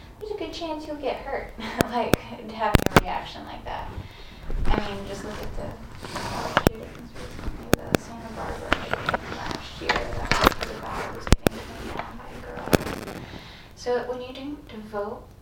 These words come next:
your t-, energy to them, when you don't coddle them, you can put that energy somewhere else. And I generally do that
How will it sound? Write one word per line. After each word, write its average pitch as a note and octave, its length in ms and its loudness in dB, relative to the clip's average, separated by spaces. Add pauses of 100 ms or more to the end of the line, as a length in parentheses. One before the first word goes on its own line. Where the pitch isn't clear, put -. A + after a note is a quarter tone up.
(840)
your G#3+ 200 8
t-, G#3+ 100 -12 (220)
energy A3+ 360 -4
to - 140 -12
them, B3 140 -6
when A3+ 140 -4
you G#3+ 80 -4
don't A#3+ 240 2
coddle - 520 -4
them, G3+ 400 -12 (1300)
you A3 100 -2
can G#3 180 -10
put A3 160 -6
that G#3+ 220 -10 (100)
energy G3 220 -12
somewhere - 480 -2
else. F#3 420 -12
And F#3 240 -12 (560)
I G#3+ 160 6
generally A3+ 380 0
do G#3+ 200 -6
that - 360 -10